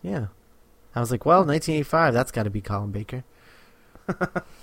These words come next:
Speaker 2: Yeah, that, that is that year.
Speaker 1: Yep.
Speaker 2: <laughs> The only bad thing to come out of nineteen eighty-five. <laughs>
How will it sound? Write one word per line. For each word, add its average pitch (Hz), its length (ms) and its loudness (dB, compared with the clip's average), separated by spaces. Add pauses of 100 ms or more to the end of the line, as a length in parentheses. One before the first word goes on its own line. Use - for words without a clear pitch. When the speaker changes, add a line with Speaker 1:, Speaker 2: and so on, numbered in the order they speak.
(600)
Speaker 2:
Yeah, 131 180 6
that, 131 200 4 (260)
that 120 200 6
is 139 200 2
that 127 400 6
year. 113 500 -2
Speaker 1:
Yep. 120 340 0 (340)
Speaker 2:
<laughs> - 320 -8
The 123 100 2
only 156 260 6
bad 143 320 6
thing 147 200 0
to 135 60 0
come 139 200 0
out 135 100 8
of 131 80 4
nineteen 131 340 0
eighty-five. 127 760 0 (1000)
<laughs> - 460 -14